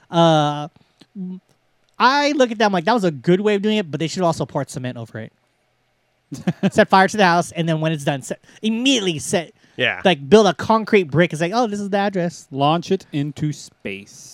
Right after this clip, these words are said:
Speaker 1: Oh, they tried that with Jason, remember, and they didn't work
Speaker 3: Into
Speaker 1: either.
Speaker 3: the sun.
Speaker 1: Oh, there, there, that
Speaker 2: Okay.
Speaker 1: works. Just take some time, but
Speaker 3: Yeah, it would, but, you know, you still would have got the, an innocent man.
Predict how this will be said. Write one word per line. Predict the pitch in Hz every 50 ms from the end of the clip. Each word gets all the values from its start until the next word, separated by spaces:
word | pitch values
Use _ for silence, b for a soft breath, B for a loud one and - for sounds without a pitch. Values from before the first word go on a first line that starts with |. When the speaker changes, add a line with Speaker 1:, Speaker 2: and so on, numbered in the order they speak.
| -
Speaker 1:
Oh, | 190 185
they | 185 190
tried | - - 196 185
that | 175 151
with | 147 143
Jason, | 131 139 139 127 - 131
remember, | 131 135 131 127 131
and | 127 123
they | 120
didn't | 123 127 131 143
work | 143 175
Speaker 3:
Into | 175 190 190 123 202
Speaker 1:
either. | 196
Speaker 3:
the | 180 202
sun. | - - - - - - 98 90 90 90 92 95 -
Speaker 1:
Oh, | 160 156
there, | 147 165 156 147 135 120
there, | 123 175 190 190 180
that | 175 180 151
Speaker 2:
Okay. | 151 160
Speaker 1:
works. | 143 131 120 101 98 - - _ _ _ _ _ _ _ -
Just | - -
take | - 202 185
some | - 135 123
time, | - 123 110 107 117 120
but | 127 117 - _ _ -
Speaker 3:
Yeah, | 185 226 226 208
it | 202
would, | 196 208 202 180 160 131
but, | - 151 156 156 -
you | 160 156
know, | 143 135
you | 131 131 135 127
still | - - 175 156
would | 151 139
have | 131
got | 131 135 131 -
the, | - 127 123 - -
an | 135 123
innocent | 127 120 117 - - 120 107
man. | 113 113 107 104